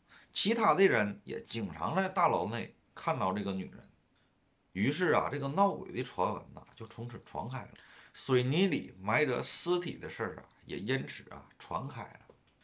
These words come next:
除了这个女尸之外啊，据说这大厦的风水也不好，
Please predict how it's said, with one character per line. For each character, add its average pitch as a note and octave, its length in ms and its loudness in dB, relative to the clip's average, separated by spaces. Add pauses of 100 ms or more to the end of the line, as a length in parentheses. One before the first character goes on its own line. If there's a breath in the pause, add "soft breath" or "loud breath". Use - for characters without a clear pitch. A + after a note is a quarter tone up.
(500 soft breath)
除 D#3 220 2
了 G3+ 160 10
这 G3 120 6
个 F3+ 140 6
女 A#2+ 240 -2
尸 F3 260 0
之 C3+ 120 -4
外 E2+ 260 0
啊， - 160 -14 (300 loud breath)
据 D3+ 180 -4
说 F2+ 180 -2
这 A#2+ 140 2
大 B2+ 240 4
厦 C#3+ 240 -2
的 A2+ 80 -6
风 F3 340 -4
水 G#2 220 -6
也 - 80 -10
不 - 300 -6
好， - 320 -16